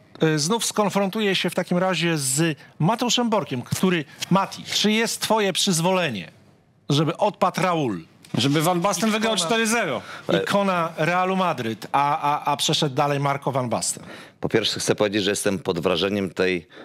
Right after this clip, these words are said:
Speaker 3: szekspirowskiej ciszy, którą zaprezentował Andrzej Strelał na antenie. Takie, wiesz, to wszystko było doskonale zagrane, ta pauza, bo,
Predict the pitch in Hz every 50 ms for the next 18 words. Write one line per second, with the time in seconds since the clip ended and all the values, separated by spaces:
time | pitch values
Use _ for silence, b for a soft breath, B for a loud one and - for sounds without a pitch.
0 | B B - - - 95 - - - 95 95 95 92 - - 92 87 - - -
1 | 104 92 - - 87 - - 90 87 78 82 87 - 85 76 90 85 82 87 87
2 | 90 - 87 85 78 80 85 80 - - 85 78 71 67 65 64 62 64 65 62
3 | - - 60 - 58 - - - - - - 71 71 71 69 67 71 71 64 -
4 | - - 73 - - 78 - - - 82 76 78 78 78 76 73 73 76 - -
5 | - 76 78 76 76 73 71 65 73 71 71 78 85 82 76 78 76 - - 73
6 | - _ 90 85 85 85 76 69 73 69 69 73 73